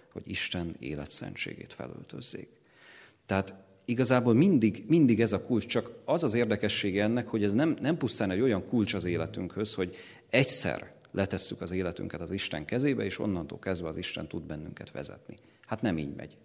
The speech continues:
sajnos. Ö, ezt a, a, a küzdelmet, ezt minden nap meg kell vívnunk, mert nyilván Józsefát egy hívő ember volt.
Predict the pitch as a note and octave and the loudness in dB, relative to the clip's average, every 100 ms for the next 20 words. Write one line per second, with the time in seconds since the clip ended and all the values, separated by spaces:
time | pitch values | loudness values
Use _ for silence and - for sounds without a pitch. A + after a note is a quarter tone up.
0 | _ - - C2 C#2+ - - _ _ _ | _ -10 -8 -8 -12 -16 -18 _ _ _
1 | - - - - - _ - G#2 G#2 - | -20 -20 -20 -20 -20 _ 0 4 4 2
2 | G#2+ E3 - - G2+ F2+ - - G2 F2+ | 0 2 2 2 4 4 0 -6 0 2
3 | F2 - - - A#2+ B2+ C3 B2 A#2+ - | 2 0 -2 2 2 4 2 2 0 2
4 | G2+ D#2+ D2+ C#2+ - - - D#2+ E2+ F2+ | 2 2 -4 -6 -12 -12 -10 -6 -4 -2
5 | F#2 G#2+ G#2+ - - B2 E3+ C3+ A2+ D#3 | 0 2 0 -2 4 6 8 8 8 6
6 | C3+ B2+ B2 A#2+ - F2+ D2+ D2 E2 - | 4 2 2 -2 0 0 0 -4 -4 -6
7 | C#2+ E2 - | -6 -8 -10